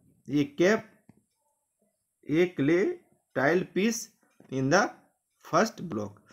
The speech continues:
तो <clears throat> एक छोटा टुकड़ा होता है, है ना, उसे फेंका जाता है और बिल्कुल स्टार्टिंग पॉइंट से सब शुरू करते हैं।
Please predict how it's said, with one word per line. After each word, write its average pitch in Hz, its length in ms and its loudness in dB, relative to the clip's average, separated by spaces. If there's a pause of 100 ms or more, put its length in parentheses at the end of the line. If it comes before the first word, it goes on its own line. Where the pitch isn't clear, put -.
(560)
तो 143 380 0 (140)
<clears throat> - 20 2 (1500)
एक 175 580 2
छोटा 160 260 -2
टुकड़ा 151 360 2
होता 156 300 -2
है, 165 220 -8 (380)
है 180 60 -4
ना, 123 260 -8
उसे 139 380 -2 (140)
फेंका 143 340 0
जाता 151 300 -2
है 170 340 -10 (340)
और 147 140 4
बिल्कुल 156 340 2
स्टार्टिंग 156 420 0
पॉइंट 147 220 0
से 147 100 -2
सब - 460 -6
शुरू 139 340 -2
करते 113 300 -4
हैं। 113 380 -10